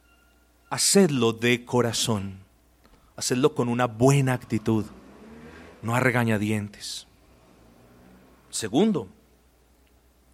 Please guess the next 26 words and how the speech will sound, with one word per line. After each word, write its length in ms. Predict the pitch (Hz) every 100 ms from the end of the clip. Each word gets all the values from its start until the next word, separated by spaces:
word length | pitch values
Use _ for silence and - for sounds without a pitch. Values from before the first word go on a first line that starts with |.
| _ _ _ _
en 100 | -
el 140 | 123 120
trabajo 400 | 120 123 135 185
usted 260 | - 127
debe 360 | 113 143 175 170
buscar, 680 | 131 117 - 147 143 90 - _ _ _ _ _ _ _ -
no 180 | 120
que 120 | - 147
su 140 | 123
jefe 300 | 120 113 143
lo 160 | 117 101
vea 280 | 131 151
trabajando. 640 | 139 117 104 113 139 135 - _ _ _ _ _ _ _ _ _ _ _ _ _ _ _ _ _ _ _ -
Hermanos, 520 | 101 117 120 - - _ _ _ _ _
nos 360 | - 208 101 90
gusta 320 | - 196 -
que 120 | 165
nos 160 | 107 92
vean 220 | 98 95
haciendo 440 | 98 - 95 98 95
algo. 280 | - - - _ _ _ _ _ _ _ _ _ _ _ _ _ _ _ _ _ _ _ _ _ _ _ _ _ _ _ _ _ _ _ _ _ _ _
Pero 180 | - 104
no 180 | 104 123
debemos 440 | 120 147 165 117
buscar 340 | 107 - 104
eso. 340 | 95 - -